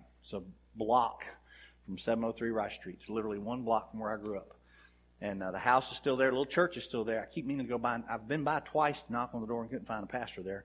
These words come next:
Uh, it's still an active church, though. It's got name change. I'd love just to walk through the building one day. Anyway, the founding pastor, of the, or the pastor of that church at the time was Jack Maples, who has some distant relative. My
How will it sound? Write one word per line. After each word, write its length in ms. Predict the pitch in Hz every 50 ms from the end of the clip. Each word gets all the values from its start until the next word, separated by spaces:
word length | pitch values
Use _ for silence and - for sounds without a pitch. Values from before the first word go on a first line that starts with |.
| - - 113
Uh, 40 | 101
it's 160 | 117 107 - -
still 240 | - 139 139 139
an 80 | 135 127
active 380 | 127 135 147 143 - 156 131 -
church, 320 | - 156 131 - - -
though. 240 | - 101 95 101 107 - - -
It's 120 | - -
got 200 | 123 113 110 - - -
name 300 | 120 117 113 120 123 123
change. 440 | - - 120 113 117 127 135 127 - - - - - - - _ -
I'd 120 | 104 120 120
love 200 | 123 131 135 127
just 180 | 123 117 -
to 40 | 113
walk 300 | 113 117 123 107 - -
through 100 | 135 127
the 80 | 117 113
building 340 | 110 127 131 117 104 101
one 160 | 101 98 90 87
day. 200 | 90 90 92 92
Anyway, 380 | 131 156 151 123 110 101 90 - - - - - - -
the 80 | - -
founding 300 | 156 156 175 185 175 156
pastor, 340 | - 185 180 165 - 156
of 80 | 143 135
the, 80 | 143 131
or 120 | 131 123
the 100 | 120 120
pastor 360 | - - 160 160 165 - -
of 60 | 131
that 180 | 160 185 202 -
church 240 | - 147 131 - -
at 60 | 110
the 80 | 113 -
time 340 | - - 180 180 170 156
was 140 | 131 117 110
Jack 340 | 107 107 127 127 131 - 139
Maples, 540 | 143 160 170 - - 107 113 120 123 - - - - - - - - _ _ _
who 100 | - 113
has 260 | 110 120 120 120 117 -
some 200 | - 120 120 113
distant 320 | 120 127 - - 117 101
relative. 440 | 113 117 120 117 110 - 123 107 104 107 110 - - - - - - -
My 200 | 113 110 110 110